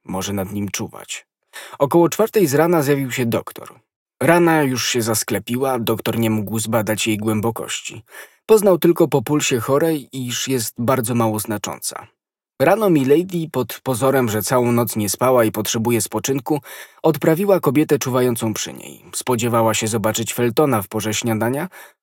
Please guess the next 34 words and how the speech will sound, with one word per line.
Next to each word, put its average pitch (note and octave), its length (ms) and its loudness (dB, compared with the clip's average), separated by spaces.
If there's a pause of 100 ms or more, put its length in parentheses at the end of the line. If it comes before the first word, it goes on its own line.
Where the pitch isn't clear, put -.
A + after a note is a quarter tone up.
(320)
lecz - 180 -2
Felton A2 340 -4
nie C3+ 120 -4
przyszedł. - 540 -10 (800)
Czyż B2+ 200 0
jej F3 160 2
obawy C3+ 380 -2
się A2+ 120 -6
sprawdziły? - 680 -10 (720)
Miał, C#3 200 4
żeby B2+ 240 0
Felton B2 400 0
nie A#2+ 100 2
dopisać A#2 500 -2
w - 120 -12
chwili A#2+ 340 -4
stanowczej? - 640 -4 (1200)
Tylko F3+ 280 4
jeden E3+ 380 4
dzień C3 260 0
jej A#2 100 0
pozostał. - 640 -10 (320)
Lord B2 300 0
de A2+ 160 0
Winter B2+ 360 0
oznajmił, A#2+ 600 0
że A#2 160 0
odstawi B2 420 -2
ją A#2+ 160 0
na A#2+ 140 0
okręt C3 440 -2
dnia B2 480 0
dwudziestego B2+ 560 0
trzeciego, G#2+ 600 -6